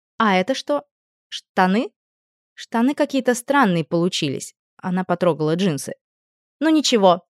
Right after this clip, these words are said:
Главное, что блузка получилась! А со штанами попробуйте в другой раз!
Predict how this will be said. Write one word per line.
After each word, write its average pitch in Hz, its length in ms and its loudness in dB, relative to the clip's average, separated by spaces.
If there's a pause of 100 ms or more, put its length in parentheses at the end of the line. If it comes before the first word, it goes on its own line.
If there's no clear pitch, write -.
(200)
Главное, 285 400 6
что 285 160 0
блузка 226 340 2
получилась! 196 720 0
А 214 100 0
со 226 120 0
штанами 330 420 2
попробуйте 339 560 4
в - 20 -6
другой 208 340 6
раз! 196 280 2